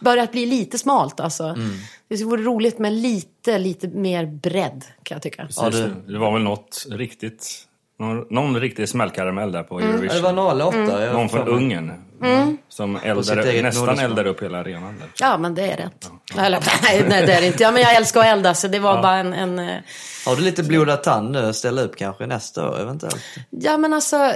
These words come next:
Speaker 1: jag är nog inte lika rädd för det. Alltså, jag var så otroligt skeptisk och otroligt, liksom, vad, vad min, vad min plats skulle vara. Men jag tror att väl på plats, alla är så himla proffsiga,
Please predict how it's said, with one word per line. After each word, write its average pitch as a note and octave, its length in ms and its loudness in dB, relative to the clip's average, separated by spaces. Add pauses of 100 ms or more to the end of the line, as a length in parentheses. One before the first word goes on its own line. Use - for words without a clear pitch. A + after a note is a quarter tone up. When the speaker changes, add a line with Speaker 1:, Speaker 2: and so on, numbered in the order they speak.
(180)
Speaker 1:
jag C#4+ 180 0
är C#4+ 40 2
nog C#4+ 140 2
inte B3+ 160 -2
lika C4+ 280 0
rädd F#3+ 500 0
för D#3 260 -2
det. E3 140 -4
Alltså, F#3+ 260 0
jag G#3+ 320 2
var A3+ 140 0
så B3+ 160 -4
otroligt B3 600 0
skeptisk E3+ 720 -4
och F3 360 0
otroligt, F3+ 520 -2
liksom, F3 420 -6
vad, F3 320 -4
vad F3 300 0
min, E3+ 480 -6
vad F#3 120 -4
min F3+ 140 -4
plats - 340 -6
skulle F#3 280 -6
vara. F3+ 320 0
Men G3 220 -2 (460)
jag A3+ 100 -6
tror B3+ 100 2
att B3+ 80 -8
väl B3 160 2
på A#3+ 120 -4
plats, A#3+ 500 -2
alla A3 240 0
är G#3+ 40 0
så - 120 -4
himla G#3 200 0
proffsiga, G#3 840 -2